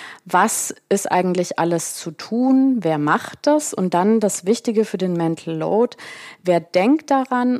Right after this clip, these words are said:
und wer initiiert es? Und dann sieht man schon ganz schnell, und das gilt aber eben für beide, dass es ganz viele Dinge gibt, die, äh, also der andere gar nicht mehr so richtig mitgekriegt hat, dass sich da jemand kümmert,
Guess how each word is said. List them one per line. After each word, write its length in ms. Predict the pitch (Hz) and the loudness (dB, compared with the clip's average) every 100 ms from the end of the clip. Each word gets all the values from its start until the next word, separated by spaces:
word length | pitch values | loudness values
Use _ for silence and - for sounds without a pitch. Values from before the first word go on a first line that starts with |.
| - | -2
und 180 | 196 180 | -4 2
wer 220 | 185 196 | 2 2
initiiert 720 | 202 196 185 - - 156 151 - | 2 -2 -2 -8 -6 -4 -6 -8
es? 300 | - - - | -12 -12 -10
Und 220 | 170 165 | -6 0
dann 380 | 175 226 302 294 | 2 4 4 2
sieht 320 | 214 254 294 | -2 -2 0
man 300 | 202 190 190 | -2 0 -2
schon 240 | 202 190 185 | -2 -4 0
ganz 300 | 190 277 - | 2 0 0
schnell, 380 | - 190 196 196 | -2 2 4 4
und 140 | 165 | 0
das 160 | 170 - | -2 2
gilt 220 | 214 214 | 2 2
aber 220 | 190 185 | 0 0
eben 220 | 180 175 | 0 -4
für 160 | - 170 | -4 -6
beide, 560 | 165 170 247 185 180 214 - - - - | -4 0 0 2 0 -2 -10 -18 -18 -6
dass 180 | 202 233 | -4 -4
es 120 | - | -2
ganz 280 | 226 320 - | 2 2 2
viele 260 | 294 269 | 0 2
Dinge 300 | 233 226 247 | 2 2 2
gibt, 440 | 240 220 220 - - - - - - | 2 -2 -2 -8 -20 -20 -20 -14 -2
die, 320 | 208 208 202 | 2 4 2
äh, 420 | - 196 190 175 | 4 4 4 2
also 220 | - 190 190 | 0 0 2
der 180 | 190 | 2
andere 320 | 165 240 254 214 | 2 2 2 0
gar 180 | 185 | 2
nicht 160 | 226 247 | 2 2
mehr 140 | 214 | 2
so 100 | 196 | 2
richtig 360 | 196 202 190 - | -2 -4 -6 0
mitgekriegt 640 | 202 269 262 - 208 - | 0 2 -6 -4 -6 -2
hat, 160 | 202 190 | -2 0
dass 160 | 185 - | -2 -2
sich 140 | 180 | -6
da 100 | 180 | -4
jemand 460 | 170 156 151 143 - | -2 -2 -2 -4 -6
kümmert, 540 | 185 180 262 370 | -4 0 0 -2